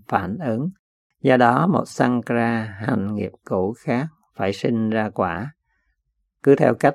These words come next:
này, bằng cách giữ được ý thức nhận biết về cảm giác và sự bình tâm, niệm và xả, để ta cho những sankara hành nghiệp cũ này nảy sinh và diệt mất,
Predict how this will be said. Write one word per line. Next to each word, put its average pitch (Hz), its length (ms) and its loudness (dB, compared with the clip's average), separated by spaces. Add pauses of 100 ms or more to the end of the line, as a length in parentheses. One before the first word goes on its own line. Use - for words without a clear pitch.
này, 107 440 0 (560)
bằng 135 180 4
cách 202 240 2
giữ 127 300 6
được 120 200 6 (140)
ý 170 180 8
thức 226 220 4 (100)
nhận 123 440 4 (140)
biết 175 220 8 (260)
về 110 160 0
cảm 110 300 -2
giác 143 380 4 (200)
và 110 140 -2
sự - 340 0
bình 107 720 0
tâm, 110 340 2 (540)
niệm 107 300 2 (520)
và 107 200 -4
xả, 87 440 -4 (840)
để 113 480 0
ta 113 540 -2 (200)
cho 123 120 0
những 104 380 -4
sankara 117 880 0
hành 101 320 -4
nghiệp 101 160 -4 (100)
cũ 117 300 0
này 107 420 -2
nảy 104 320 0
sinh 131 400 4
và 101 120 -2
diệt 101 300 0
mất, 135 260 0